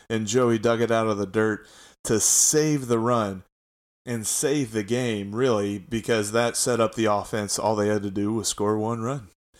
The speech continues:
and that was fantastic. Just the kind of night where it felt like everything could have gone wrong,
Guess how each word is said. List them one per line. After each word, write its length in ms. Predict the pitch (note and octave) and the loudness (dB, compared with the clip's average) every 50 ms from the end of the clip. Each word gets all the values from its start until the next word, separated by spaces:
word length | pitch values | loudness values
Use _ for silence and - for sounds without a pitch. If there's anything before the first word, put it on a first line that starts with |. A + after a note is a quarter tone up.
| _ _ - - - - _ _ _ | _ _ -20 -20 -20 -20 _ _ _
and 180 | - G#2 G2+ G2 | -8 -8 -6 -2
that 160 | G2 G#2+ - | -2 -4 -4
was 140 | - G2+ - | -2 -4 -4
fantastic. 680 | - - G#2 G#2 G2+ F#2+ - G2+ G2+ F#2+ - - G2 F#2+ | -4 -4 -4 -6 -6 -6 -4 -2 -2 -2 -4 -6 -6 -2
Just 280 | B2 D#3 D#3 - - - | -2 -2 -2 -2 -6 -6
the 320 | - D3+ C#3+ B2 A2+ C3 B2+ | -6 -6 -4 -2 -2 -2 -2
kind 400 | - - - F#3 F#3+ A3+ F#3+ E3 | -2 -4 -6 -6 -6 -6 -4 -4
of 100 | D3 B2+ | -4 -2
night 360 | A#2+ A#2+ A2 G2+ F2 E2+ - _ _ _ _ _ - _ _ _ _ _ - | -2 -2 -2 -2 -4 -8 -14 _ _ _ _ _ -20 _ _ _ _ _ -2
where 260 | B2+ C3 C#3 C#3 A2+ | 2 2 2 2 2
it 160 | B2 C3+ C3 | 2 0 0
felt 320 | - - B2+ C#3 D3 - | 2 2 2 2 2 0
like 360 | A#2 A#2 A#2 A#2 A2+ - - - | 0 0 2 2 0 -2 -2 -2
everything 640 | B2 C3 A2+ B2 B2 A2+ - - C3+ B2 A2 G#2+ | 0 0 2 2 0 0 0 -2 -4 -4 -4 -6
could 300 | - - - D3 D#3+ E3+ | -8 -6 0 0 0 2
have 240 | D#3 D3 D#3 D3+ B2 | 2 0 0 0 0
gone 260 | B2 C3+ C#3 C#3+ C3 | 0 0 0 0 0
wrong, 440 | A#2 A2 G#2+ G#2 G2 F#2+ G2 F#2+ F#2+ | 0 2 2 2 0 -2 -4 -6 -10